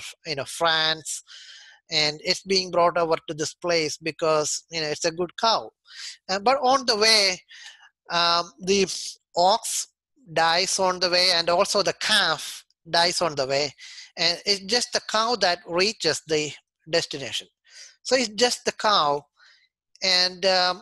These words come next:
the cow is kind of the female lead in the movie. Okay, there is no heroine. The heroine is the cow,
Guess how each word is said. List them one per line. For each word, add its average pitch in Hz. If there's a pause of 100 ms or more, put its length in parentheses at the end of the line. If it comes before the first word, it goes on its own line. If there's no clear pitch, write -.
(120)
the 202
cow 311
is 311
kind 294
of 294
the 262
female 262
lead 220
in 202
the 196
movie. 190 (480)
Okay, 202
there 214
is 233
no 226
heroine. 208 (140)
The 214
heroine 269
is 226
the 214
cow, 160